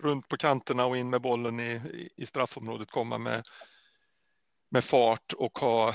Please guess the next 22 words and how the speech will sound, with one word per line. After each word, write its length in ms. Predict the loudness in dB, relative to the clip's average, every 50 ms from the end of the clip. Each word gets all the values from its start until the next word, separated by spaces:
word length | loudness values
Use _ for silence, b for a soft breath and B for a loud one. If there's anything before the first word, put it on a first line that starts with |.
| -2 -6 -4
och 200 | -2 -2 -2 0
ha 220 | 2 2 2 2
snubbar 420 | 0 0 0 0 -2 0 0 0 0
som 180 | 0 -4 -6
kommer 240 | -6 -6 -6 -6 -4
på 100 | -2 -2
andra 300 | -2 -2 -2 -2 -4 -4
våg. 320 | -4 -4 -8 -8 -8 -8 -10 B B B B B B B B -12
Ehm, 520 | -10 -8 -8 -8 -8 -10 -12 -12 -14 -16 -18 -20 _ _ _ _ _ -20
för 120 | -20 -16
då, 460 | -12 -12 -12 -10 -8 -8 -8 -8 -8 -10 -12 -12 -14 -14 -18 _ _ _ _ _ _ _ _ _ _ _ _ _ _ _ _ _ _ _ _ _ _ _ _ _
traditionellt 560 | -2 -2 0 0 0 -4 -4 -4 -4 -4 -4 -4
sett 340 | -6 -6 -6 _ _ -12 -8
är 120 | -6 -6 -6
inte 160 | -8 -8 -8
det 140 | -6 -6 -6
vad, 280 | -6 -6 -6 -6 -6 -8 -10 -14 -18 _ _ _ _ _
vad 460 | -12 -10 -8 -8 -8 -8 -8 -8 -10 -10 -12 -14 -14 -16 -14 -14
italienska 540 | -14 -6 -6 -4 -4 -2 -4 -6 -4 -4 -4
lag 180 | -4 -4 -6
är 40 | -6
vana. 340 | -8 -6 -8 -6 -6 -8